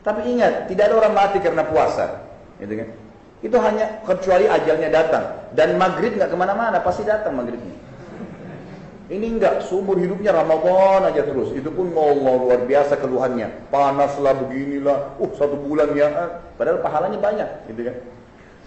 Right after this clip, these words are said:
<coughs> Kalau Bapak Ibu tidak Senin Kamis, nggak berdosa. Tapi ingat, buku amal kita hari Senin, tanggal satu Mei misalnya, tidak puasa nih.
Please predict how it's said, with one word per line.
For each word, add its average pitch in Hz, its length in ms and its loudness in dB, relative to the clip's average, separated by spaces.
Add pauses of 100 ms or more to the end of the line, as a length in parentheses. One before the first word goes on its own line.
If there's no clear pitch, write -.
(600)
<coughs> - 560 2 (400)
Kalau 139 160 4
Bapak 147 240 4
Ibu 185 160 0
tidak 165 160 0
Senin 135 240 -4
Kamis, 127 320 -2
nggak 143 160 -2
berdosa. - 640 -2 (160)
Tapi 139 320 0
ingat, - 320 -4 (320)
buku 170 400 4
amal 165 400 4
kita 127 400 0
hari 147 240 0
Senin, 160 480 -2
tanggal 131 320 0
satu 147 240 2
Mei 156 240 -2
misalnya, 139 720 0 (160)
tidak 131 240 2
puasa 143 240 2
nih. 104 120 -4